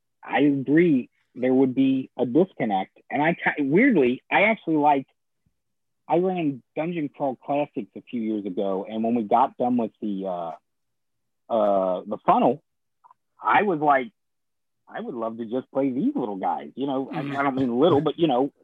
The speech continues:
Speaker 1: they, they
Speaker 2: Yeah.
Speaker 1: aren't heroes. You don't, you, I mean, I, I've created a setting that's very much, um,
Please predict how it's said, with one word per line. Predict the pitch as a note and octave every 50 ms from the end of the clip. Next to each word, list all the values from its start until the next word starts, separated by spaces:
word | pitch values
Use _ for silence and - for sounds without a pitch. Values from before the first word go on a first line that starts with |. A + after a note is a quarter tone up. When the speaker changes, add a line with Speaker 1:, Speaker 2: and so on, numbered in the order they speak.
| _ _ B2 B2+
Speaker 1:
they, | C3+ C3+ C3 C3+ - _ D#3
they | D#3
Speaker 2:
Yeah. | B2+
Speaker 1:
aren't | C3 C#3 D#3 - _
heroes. | - F#3 B3+ A#3 C3+ G#2+ G#2 A2
You | C3+
don't, | D3+ F3+ F#3 - -
you, | D3+ D3+ C#3+ - _ _ _ _ _ _ _ _ _ _ - - _ _ -
I | - C#3+
mean, | D3+ D3+ C#3+ C#3+ C#3 -
I, | - D3+ D#3 D#3 - _ _ _ _ _ _ -
I've | - C3 C3 - _ -
created | - F3 F#3 F3 D3 C3
a | C#3 - _
setting | - G3+ A#3+ A3 C#3+ C3 C3+
that's | C3 B2+ - -
very | C3 E3 E3+ E3+ D#3+
much, | D#3+ D#3 D3+ C#3+ - - - - _ _ _ _ _ _ _ _ _ _ _ _ _ - B2+
um, | B2 A#2+ A#2 A2+ A2+ G#2+ A2+